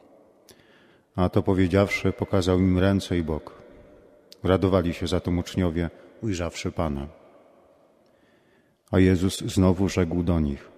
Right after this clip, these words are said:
„Pokój wam. Jak Ojciec mnie posłał, tak ja was posyłam”. Po tych słowach tchnął na nich i powiedział im:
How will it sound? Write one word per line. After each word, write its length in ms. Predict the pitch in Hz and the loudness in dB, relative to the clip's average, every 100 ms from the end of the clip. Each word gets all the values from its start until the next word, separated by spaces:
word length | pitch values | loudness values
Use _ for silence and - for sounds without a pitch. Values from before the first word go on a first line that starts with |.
| - - | -6 0
„Pokój 340 | 104 87 78 | 0 0 -4
wam. 280 | 76 69 69 - - - _ _ _ _ _ _ _ _ _ _ _ _ _ - | -4 -6 -10 -16 -20 -20 _ _ _ _ _ _ _ _ _ _ _ _ _ -2
Jak 260 | 92 87 104 | 2 4 4
Ojciec 500 | 104 - 101 - - | 2 2 -2 0 2
mnie 160 | 104 | 2
posłał, 680 | 101 92 - 92 95 104 107 98 - | 2 -2 -2 0 0 0 -4 -8 -6
tak 220 | 90 - | -6 0
ja 160 | 90 85 | 0 0
was 220 | 87 - | -2 -6
posyłam”. 500 | 95 - 80 71 67 73 - - _ _ _ _ _ _ _ _ _ _ _ | -8 -8 -8 -8 -10 -14 -20 -20 _ _ _ _ _ _ _ _ _ _ _
Po 100 | 101 | -4
tych 160 | 107 110 | -2 -2
słowach 460 | - 113 104 90 | 2 4 4 2
tchnął 440 | - - 104 107 87 | -6 -2 2 4 2
na 160 | 82 | 2
nich 360 | 82 87 95 - | 0 -2 -4 -6
i 60 | 90 | -6
powiedział 520 | 92 85 82 85 78 | -4 -2 -2 -2 -4
im: 320 | 90 73 69 | -6 -6 -8